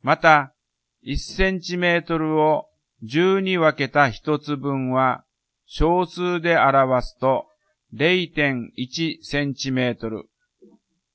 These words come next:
一センチメートルを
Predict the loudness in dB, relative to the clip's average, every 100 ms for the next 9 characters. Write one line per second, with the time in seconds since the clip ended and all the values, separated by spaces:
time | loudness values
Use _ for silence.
0 | _ _ _ _ _ _ _ _ _ _
1 | -8 -6 -6 -2 -2 -2 -4 -4 0 0
2 | 0 -2 -2 0 2 2 0